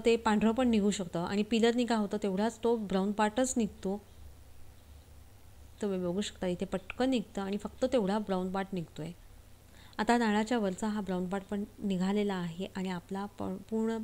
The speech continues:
पांढरा शुभ्र असा फक्त नारळ राहिलेला आहे. आता नारळाच्या वड्या करण्यासाठी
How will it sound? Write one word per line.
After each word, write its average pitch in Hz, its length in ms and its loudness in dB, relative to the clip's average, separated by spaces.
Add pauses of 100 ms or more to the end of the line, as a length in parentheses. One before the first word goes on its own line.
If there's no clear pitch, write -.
(120)
पांढरा 190 380 -4
शुभ्र 185 280 2
असा 190 240 -4
फक्त - 440 -10 (220)
नारळ 180 320 -2 (500)
राहिलेला 214 420 4
आहे. 180 160 -2 (920)
आता 220 200 0 (120)
नारळाच्या 202 520 0
वड्या 185 260 0
करण्यासाठी 185 640 -4